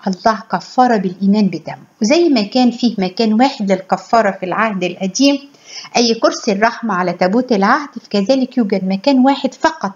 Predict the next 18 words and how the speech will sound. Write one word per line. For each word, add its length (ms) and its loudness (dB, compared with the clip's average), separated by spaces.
للكفارة 720 0
في 140 -10
العهد 300 -2
الجديد 520 -2
وحتى 420 -2
الزمن 480 2
المعاصر، 600 0
وهو 480 2
صليب 500 0
الرب 380 -2
يسوع 580 -4
المسيح 680 0
اللي 260 2
عليه 500 2
مضى 560 4
المسيح 1040 0
هذا 400 4
العهد 440 0